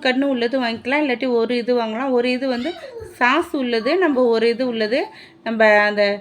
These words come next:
ஜாலர் கவலை நம்ம எடுத்துக்க வேண்டியதுதான். இப்போ வந்து ஜாலர் தோசை ஊற்றுறதுக்கு நான்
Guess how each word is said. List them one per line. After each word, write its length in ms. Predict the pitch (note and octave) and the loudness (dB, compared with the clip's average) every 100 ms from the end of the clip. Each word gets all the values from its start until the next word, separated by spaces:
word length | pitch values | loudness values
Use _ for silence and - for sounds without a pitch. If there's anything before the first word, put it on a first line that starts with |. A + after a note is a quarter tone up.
| - - - | -10 -14 0
ஜாலர் 320 | A3+ A#3+ A#3 A3+ | 2 4 2 0
கவலை 220 | A3 A3+ B3+ | 2 2 0
நம்ம 200 | B3 G#3 | 0 0
எடுத்துக்க 320 | G3+ G#3 A3+ G#3+ | 0 -2 -4 -2
வேண்டியதுதான். 440 | G3+ F#3+ F#3 A#3+ F4 - - - - B3+ | 0 0 0 -2 -4 -12 -20 -20 -10 -6
இப்போ 140 | A#3+ A#3+ | -2 -2
வந்து 200 | A3+ B3 F#4+ F4+ - G#3 | -2 -4 -4 -6 -16 -2
ஜாலர் 300 | A#3 B3+ C#4 A3+ | 2 2 2 -2
தோசை 260 | A#3 A#3+ A3+ A3+ | -4 -2 -2 -2
ஊற்றுறதுக்கு 600 | A#3 A#3 G#3+ G3+ G3+ C#4+ G4 - - _ A#3 | -4 -6 -8 -10 -8 -6 -8 -14 -20 _ 0
நான் 160 | A#3 | 2